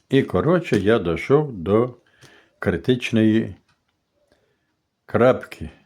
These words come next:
до критичної лінії, що далі, далі я вже не... Вони вже стали тонкі, тут повинно десь, я читав, десять міліметрів, тут уже вісім, не знаю, де два міліметри ділось. Ну, звичайно,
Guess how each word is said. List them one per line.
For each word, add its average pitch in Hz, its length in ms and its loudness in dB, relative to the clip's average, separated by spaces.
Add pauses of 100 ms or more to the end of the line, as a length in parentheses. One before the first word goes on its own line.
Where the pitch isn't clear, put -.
(120)
до 87 100 -8
критичної 107 600 -2
лінії, 87 320 0
що - 160 -6
далі, 151 380 2 (140)
далі 131 480 2
я 98 180 4
вже 117 300 0
не... 107 540 0 (1300)
Вони 123 200 4
вже 101 200 2
стали 90 360 0
тонкі, 160 460 -2
тут - 260 -8
повинно 95 500 0 (180)
десь, 95 280 -4
я 87 60 -6
читав, 87 520 -6 (420)
десять 95 460 -2
міліметрів, 139 640 0
тут - 200 -4
уже 87 260 -4
вісім, 139 580 0 (540)
не 92 120 -2
знаю, 92 300 -2
де 90 160 -2
два 90 200 -2
міліметри 87 600 -4
ділось. 156 580 0 (480)
Ну, 123 280 -2
звичайно, 143 760 2